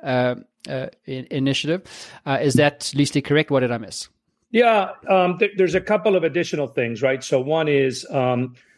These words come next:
Speaker 2: a recall doesn't always mean pulling the item from use necessarily. So that's what you and I and pretty much every other person walking down the street would understand.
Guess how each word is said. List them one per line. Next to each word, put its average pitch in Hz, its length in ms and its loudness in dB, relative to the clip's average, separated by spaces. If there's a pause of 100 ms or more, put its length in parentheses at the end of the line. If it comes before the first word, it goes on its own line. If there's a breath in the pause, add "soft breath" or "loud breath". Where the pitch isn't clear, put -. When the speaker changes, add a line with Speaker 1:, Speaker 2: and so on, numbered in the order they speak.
(160 soft breath)
Speaker 2:
a 147 120 4
recall 175 640 2
doesn't 143 320 2
always 139 460 0
mean 131 400 -2
pulling 131 360 2
the 120 180 0
item 120 380 0
from 107 500 -6
use 117 480 -2
necessarily. 143 720 0
So 123 180 0
that's - 280 2
what 123 200 0
you 139 280 2
and 139 100 2
I 139 180 4
and 117 220 0
pretty 170 200 -4
much 139 280 0
every 143 300 2
other 135 180 2
person 135 320 -4
walking 131 300 0
down 123 140 0
the 120 80 0
street 160 260 -4
would 123 100 0
understand. 110 460 -4